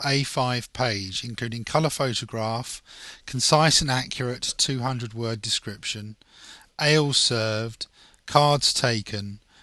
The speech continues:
addresses, web address, phone number,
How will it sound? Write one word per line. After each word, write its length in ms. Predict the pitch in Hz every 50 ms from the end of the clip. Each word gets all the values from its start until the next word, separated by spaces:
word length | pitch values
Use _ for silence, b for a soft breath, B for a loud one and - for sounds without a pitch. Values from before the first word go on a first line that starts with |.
| b b b
addresses, 920 | 113 110 107 - 139 131 123 117 - - 139 131 123 113 - - - - - -
web 300 | 123 127 131 131 120 113
address, 640 | 120 107 - 120 117 117 113 110 - - - - - -
phone 440 | - - - - 135 131 127 123 120
number, 480 | 120 117 117 120 120 117 123 120 117